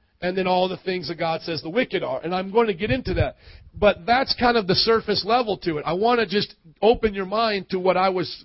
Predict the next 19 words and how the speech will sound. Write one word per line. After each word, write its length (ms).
really 280
blessed 420
by. 300
Think 240
of 120
this 320
now 420
as 260
Jesus. 680
Because 540
has 460
anybody 680
ever 360
lived 440
out 340
the 80
blessed 460
man 320
requirements 880